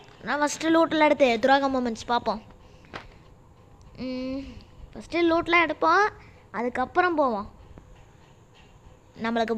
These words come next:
boya கூட முக்கியமே இல்லை, துரோக movements ஒருத்தனாச்சும் பண்ணி இந்த மேட்ச்சை நம்ம ஜெயிக்கிறோம். ஓகே, போகலாம். நம்மளுக்கு குளோவால் இருந்தால் தான் கொஞ்சம் துரோக moments பண்ணும்போது சேஃப்டியாக இருக்கும். ஆனால் ஒரு குளோவால் கிடைக்க மாட்டேங்குது. ஐயோ, ஐயோ. சரி.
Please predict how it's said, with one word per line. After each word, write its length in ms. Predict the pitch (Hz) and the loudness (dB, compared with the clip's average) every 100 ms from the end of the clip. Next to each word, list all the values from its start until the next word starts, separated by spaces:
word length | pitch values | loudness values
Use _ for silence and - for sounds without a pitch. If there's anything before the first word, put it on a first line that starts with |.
| 220 | 2
boya 260 | 226 269 294 294 | 6 6 6 6
கூட 140 | 294 277 | 4 4
முக்கியமே 400 | 247 269 254 262 233 | 0 0 2 2 0
இல்லை, 120 | 190 - | 0 -2
துரோக 280 | 233 240 240 233 | 2 2 2 -2
movements 380 | 247 269 277 - 220 247 | -2 -2 -4 -6 0 6
ஒருத்தனாச்சும் 680 | 277 277 370 359 349 339 - | 6 6 2 4 4 2 -2
பண்ணி 160 | 302 311 | -2 0
இந்த 100 | 285 262 | -2 -2
மேட்ச்சை 260 | 254 247 254 226 | -2 -2 -4 -4
நம்ம 160 | 226 220 | -6 -6
ஜெயிக்கிறோம். 340 | 208 208 - - - - - - - - | -8 -10 -14 -20 -20 -20 -20 -20 -12 -6
ஓகே, 180 | 240 262 - - | -4 -4 -8 -4
போகலாம். 320 | 247 247 247 262 - - - - _ - - | 0 2 0 -8 -20 -20 -20 -20 _ -20 -20
நம்மளுக்கு 380 | 240 254 262 277 254 | -14 -12 -8 -6 -4
குளோவால் 480 | 254 269 302 339 330 | -2 0 2 2 0
இருந்தால் 280 | 311 294 294 | -2 -2 -2
தான் 120 | 311 262 | -2 -4
கொஞ்சம் 300 | 262 262 254 | -4 -4 -2
துரோக 280 | 262 262 269 269 | -2 -2 -4 -4
moments 320 | 262 254 240 | -4 -6 -6
பண்ணும்போது 320 | 240 247 247 | -8 -6 -6
சேஃப்டியாக 360 | 233 233 233 247 | -6 -6 -6 -8
இருக்கும். 200 | 226 254 | -6 -6
ஆனால் 180 | 254 214 | -4 -2
ஒரு 120 | 226 269 | -2 0
குளோவால் 400 | 294 285 277 262 | 2 2 0 -2
கிடைக்க 200 | 226 220 220 | -6 -6 -8
மாட்டேங்குது. 380 | 220 226 220 - - - - - - - - - - - 381 | -8 -8 -6 -6 -10 -18 -18 -18 -18 -20 -20 -20 -18 -8 -2
ஐயோ, 240 | 339 285 302 381 | 0 0 0 -2
ஐயோ. 180 | 392 427 427 - - - - - - - - - - - | -2 -4 -6 -14 -20 -20 -20 -20 -20 -20 -20 -20 -20 -10
சரி. 300 | 330 403 440 | -8 -6 -8